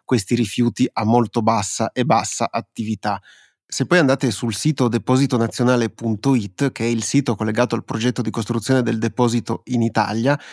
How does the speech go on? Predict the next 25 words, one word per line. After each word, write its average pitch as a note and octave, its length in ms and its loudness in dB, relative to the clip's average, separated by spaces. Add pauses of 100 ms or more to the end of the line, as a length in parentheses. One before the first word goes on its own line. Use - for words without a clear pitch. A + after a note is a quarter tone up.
(160)
si - 160 -2
può D#3+ 140 4
vedere C#3+ 280 4
comunque C#3 380 0
la B2 80 4
distribuzione C3 600 0
sul A#2 200 -6
territorio C3 480 2
europeo B2+ 480 2
dei A#2 140 0
depositi A#2+ 520 -2
attivi B2 560 2 (220)
e C3+ 120 0
in A#2+ 100 2
costruzione A2+ 920 -2
e - 240 0
capire D#3+ 320 2
anche D3+ 260 2
che - 120 0
l'Italia C3+ 340 2
è C#3 40 4
uno B2+ 100 2
dei A#2+ 160 0
pochissimi A#2 640 -2
paesi A2+ 380 0